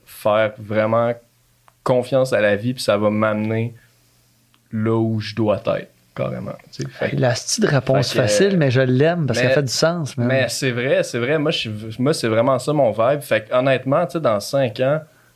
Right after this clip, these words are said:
Speaker 1: tu sais, moi, je suis pas en couple, là, fait que j'ai pas l'appel des enfants non plus.
Speaker 2: T'as quel âge ?
Speaker 1: Tu sais, j'ai vingt-cinq. J'ai
Speaker 2: C'est ça,
Speaker 1: vingt-cinq.
Speaker 2: ben, t'es, t'es pas, euh
Speaker 1: Non, non, c'est ça, j'étais encore jeune aussi, tu sais, fait que, fait que non, j'ai, j'ai pas cet appel-là,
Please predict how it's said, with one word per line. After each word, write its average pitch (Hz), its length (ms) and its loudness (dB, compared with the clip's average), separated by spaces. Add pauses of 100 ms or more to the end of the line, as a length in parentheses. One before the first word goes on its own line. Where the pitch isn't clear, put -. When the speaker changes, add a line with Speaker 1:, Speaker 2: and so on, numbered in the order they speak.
(360)
Speaker 1:
tu 156 60 2
sais, - 20 2
moi, 156 140 4
je 156 80 2
suis - 80 -4
pas 185 140 2
en 160 100 2
couple, 165 420 0
là, 175 100 6
fait 113 200 0
que 107 60 -8
j'ai 110 120 -4
pas 139 160 0
l'appel 147 400 0
des 117 220 0
enfants 110 340 0
non 110 160 2
plus. 131 460 -2
Speaker 2:
T'as - 100 -2
quel 156 160 2
âge ? 226 320 -6
Speaker 1:
Tu 131 60 -8
sais, 143 300 -6 (100)
j'ai 113 180 -4
vingt-cinq. 123 480 -2 (180)
J'ai 123 120 -12
Speaker 2:
C'est 123 100 0
ça, 139 220 2
Speaker 1:
vingt-cinq. 113 280 0 (120)
Speaker 2:
ben, - 0 - (260)
t'es, 104 80 -10
t'es 101 60 -8
pas, 110 100 -2
euh 101 220 -2 (260)
Speaker 1:
Non, 127 160 2
non, 175 140 4
c'est - 120 -10
ça, 156 140 2
j'étais 143 140 0
encore 131 280 2
jeune 135 240 0
aussi, 160 360 -4
tu - 60 -10
sais, 190 100 -2
fait 117 260 -2
que, 113 300 2 (340)
fait 110 300 0
que 127 40 -2
non, 165 200 4
j'ai, 117 240 0
j'ai 113 160 0
pas 165 180 0
cet - 140 -2
appel-là, 127 720 2